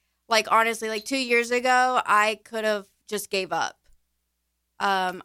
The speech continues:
it was just me for, like, two, two months on my own in this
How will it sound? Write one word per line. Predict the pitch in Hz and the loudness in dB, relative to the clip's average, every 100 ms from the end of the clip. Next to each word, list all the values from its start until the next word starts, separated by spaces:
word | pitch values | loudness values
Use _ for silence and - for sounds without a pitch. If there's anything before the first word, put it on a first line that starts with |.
| 165 | -2
it | 208 | 0
was | 208 | 0
just | 202 214 208 | 0 -2 -2
me | 226 214 214 | -4 -4 -6
for, | 208 202 | -10 -8
like, | 196 185 - | -6 -8 -10
two, | 233 226 - | -10 -10 -10
two | - 262 | -6 -4
months | 247 214 208 208 - | -2 -2 -2 -4 -2
on | 214 | 0
my | 220 214 | 0 0
own | 196 190 190 196 190 - | -2 -2 -6 -10 -14 -10
in | 202 | -8
this | 196 190 | -6 -10